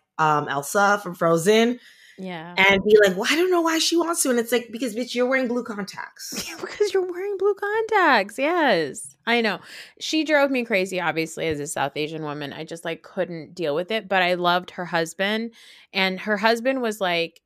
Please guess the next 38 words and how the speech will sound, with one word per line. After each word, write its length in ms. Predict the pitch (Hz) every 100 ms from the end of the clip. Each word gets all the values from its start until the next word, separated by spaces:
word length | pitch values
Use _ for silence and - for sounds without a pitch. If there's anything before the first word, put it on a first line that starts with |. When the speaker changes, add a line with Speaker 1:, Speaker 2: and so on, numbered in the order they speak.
| _
Speaker 2:
he 220 | - -
was 260 | 202 190 190
very 180 | 185 196
Speaker 1:
And 80 | 302
I 60 |
Speaker 2:
much 80 | 311
Speaker 1:
thought 80 | 320
he 60 | 339
was, 180 | 269 180
Speaker 2:
above 120 | 165
it. 40 | 220
Speaker 1:
I 80 | -
thought 200 | 554 480
he 60 |
was 80 | 226 -
cute. 500 | 240 226 - - 185
Like, 120 | 202
I 120 | 262
thought 140 | 302
he 60 | 285
was 120 | 226
very 340 | 180 208 226 226
attractive. 480 | 226 185 170 196 190
He's 140 | 175
tall. 520 | - 202 196 190 185 - - -
He's 100 | 180
a 60 |
doctor. 680 | 196 202 190 190 214 196 196
Like, 240 | 190 185 185
I 220 | 190 294 453
liked 280 | 349 233 -
him. 280 | 147 - - _ _ -
Speaker 2:
Yeah. 380 | 214 247 214 156 -
Um, 240 | 226 220 214
he 180 | 214 254
was, 180 | 294
like, 240 | 294 294 -
uh, 380 | 247 240 233